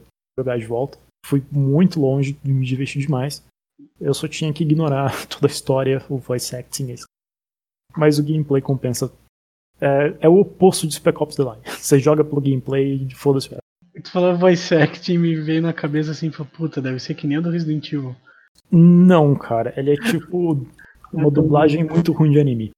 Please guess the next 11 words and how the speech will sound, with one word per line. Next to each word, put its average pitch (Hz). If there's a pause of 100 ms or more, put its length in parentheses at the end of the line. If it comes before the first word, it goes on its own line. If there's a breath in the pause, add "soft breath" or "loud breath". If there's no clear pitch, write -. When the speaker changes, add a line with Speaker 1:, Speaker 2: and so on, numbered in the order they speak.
(140)
Speaker 1:
Porque 185 (180)
eles 185
estavam 233
Speaker 2:
Uhum. 220
Speaker 1:
indo 233
muito 214
pra -
essa -
vibe 117
de 113
anime. 117